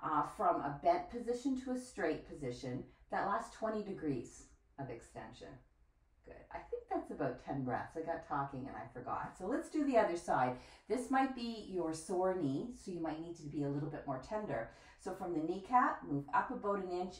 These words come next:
in a little tiny bit, and then press down as you exhale. Inhale, relax. So working with that,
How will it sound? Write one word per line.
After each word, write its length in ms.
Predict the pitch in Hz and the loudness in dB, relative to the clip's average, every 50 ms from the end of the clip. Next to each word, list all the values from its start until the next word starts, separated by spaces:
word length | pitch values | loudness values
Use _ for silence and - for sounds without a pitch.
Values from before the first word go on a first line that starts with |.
| - - | -12 -8
in 240 | 147 165 170 190 214 | -4 0 2 2 4
a 160 | 214 214 208 | 4 2 4
little 220 | 196 208 214 214 | 2 2 2 0
tiny 400 | - - - 214 202 202 208 196 | -2 -2 -2 0 0 0 0 0
bit, 320 | - 165 160 160 185 - - - - - - - - | 2 6 8 8 8 8 6 0 -10 -18 -20 -8 0
and 240 | - 175 170 165 160 | 2 4 4 6 6
then 160 | 151 147 147 | 6 6 6
press 280 | 147 - - - - - - - | 4 2 0 0 0 -2 -6 -4
down 340 | - 156 156 170 190 - 240 | 0 2 4 6 6 4 4
as 140 | 247 - - | 2 0 0
you 80 | 247 - - 185 | -2 2 4 4
exhale. 680 | 185 - - - - 190 170 160 160 160 165 165 - - - - _ _ _ _ _ - | 4 4 2 -4 -2 4 6 8 10 10 8 6 2 -4 -14 -20 _ _ _ _ _ -2
Inhale, 580 | 147 139 135 135 127 127 - 127 110 107 110 110 | 2 2 2 2 2 -2 -4 -6 -4 -4 -4 -4
relax. 460 | - - - - - - - - - - - - - - - - - - _ _ _ _ _ _ _ _ _ _ _ _ _ - - | -6 -6 -4 -4 -4 -4 -4 -6 -10 -16 -20 -20 -20 -20 -20 -20 -20 -20 _ _ _ _ _ _ _ _ _ _ _ _ _ -8 -4
So 100 | 151 143 | -2 -2
working 440 | 139 143 143 147 147 - 185 180 175 | -2 0 -2 -2 -2 -2 -4 -4 -2
with 220 | 170 170 - - | -2 -2 -2 0
that, 420 | - - - 127 - - - - | 0 2 4 4 2 2 0 -4